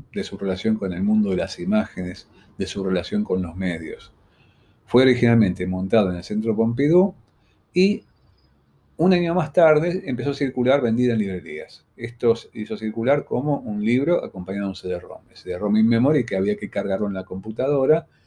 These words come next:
y al mismo tiempo con una aplicación In Memory con lo que eso corría. Y aprovechaba, era muy interesante, una debilidad del C D-rom como una, como una fortaleza. Eh, esto que era una debilidad del C D-rom y visto de, de hoy en día es algo tremendamente exasperante, que era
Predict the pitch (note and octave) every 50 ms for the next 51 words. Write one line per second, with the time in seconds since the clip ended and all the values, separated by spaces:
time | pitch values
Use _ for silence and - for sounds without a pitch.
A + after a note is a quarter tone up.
0 | _ _ _ - G2+ G2+ G#2 G#2+ G2+ F#2 G2+ G2+ A2+ A2+ G#2 G#2 G#2 G2+ G2 F#2
1 | F2+ F#2 F#2+ F2+ - F#2+ - - B2+ G#2+ F#2+ F2+ F2 F#2+ F#2 F#2+ G2+ G#2+ A2 A2
2 | G#2+ - E2 E2+ E2 F2 F2 - F#2 F#2 - G2 G#2+ A#2 A#2+ A2 G2+ G#2 A2 A#2
3 | - _ _ _ _ _ _ _ _ _ _ _ _ _ _ _ _ _ _ _
4 | _ _ _ _ _ _ - D3+ D#3 F#3 F#3 G3 F#3+ F#3+ A#3 A3+ G#3+ F#3 F3 F#3
5 | G3 F#3 D#3 D3+ D3+ D3+ D3+ - D#3+ A#2 F#2+ F2+ F2+ - F#2 F2+ - - D3 D#3+
6 | E3+ D3+ C#3+ B2+ A2 G#2 G#2 G2+ G#2+ G#2+ A2+ C3 A2+ F#2 D#2 D2+ E2+ D2+ - -
7 | - E2 E2+ F2+ F#2 F#2 A2 A#2+ B2+ B2+ - F#2 F#2 F#2 F#2 F2+ F2 F2 - -
8 | - - _ - - - - G2 G#2 G#2+ G#2 F#2+ - - F#2 F#2 F#2 F#2+ F2+ F2
9 | D#2+ D2+ - - - - _ _ _ _ _ _ _ _ _ _ _ _ _ _
10 | _ _ _ _ _ _ _ - G#2+ G#2 G2 G2+ G2 - C3+ C#3 C#3+ - E3 D3+
11 | C3 B2+ B2 A#2+ A2 G#2 G2 F#2+ F#2+ F#2+ G2 G2+ A2+ A#2 A#2 A2 - - G#2 G#2
12 | A2+ C3+ B2+ G#2 F2+ E2+ F2 G2 G#2 - - F#2+ F#2 F#2 F#2 F#2+ F#2+ G2+ F#2+ E2+
13 | - F#2+ G2+ G2+ F#2+ F#2 F#2 F#2+ G#2 A2+ A2+ A2 G#2+ - - - - - G#2+ G#2+
14 | G2 F#2 - - - G2+ C#3+ D#3 C#3+ A#2 G#2+ G#2 G2+ F2+ F2+ F2 - E2+ - -
15 | G2+ G#2+ G2+ F2 D#2+ D#2 E2+ D#2+ E2+ F#2 F#2+ G#2 G#2 A2 -